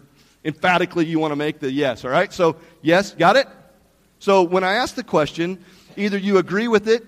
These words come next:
yes, you disagree with it, no, you think it's true, yes, you don't think it's true, no. Make sense? Everybody with me? We awake? We alive? All right? Okay. Here we go. First question.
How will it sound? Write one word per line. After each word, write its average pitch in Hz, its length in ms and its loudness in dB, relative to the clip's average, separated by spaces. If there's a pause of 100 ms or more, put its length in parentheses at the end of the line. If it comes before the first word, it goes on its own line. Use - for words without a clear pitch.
yes, 175 380 0
you 160 100 -8
disagree 175 420 -2
with 165 160 -4
it, 156 120 -10
no, 151 300 0
you 151 140 -6
think 156 200 -8
it's 151 140 -10
true, 170 260 -2
yes, 139 400 -4
you 131 260 -4
don't 127 220 -8
think 127 160 -10
it's 127 100 -12
true, 127 180 -10
no. 107 340 -8
Make 131 200 -6
sense? 196 300 -10
Everybody 156 260 -6
with 165 160 -6
me? 190 200 -12 (520)
We 147 100 -2
awake? 185 380 2
We 147 100 -4
alive? 170 340 -2
All 156 60 -8
right? 190 200 -6 (400)
Okay. 151 220 -4 (320)
Here 220 120 4
we 226 80 2
go. 170 140 2
First 208 240 -2
question. 208 340 0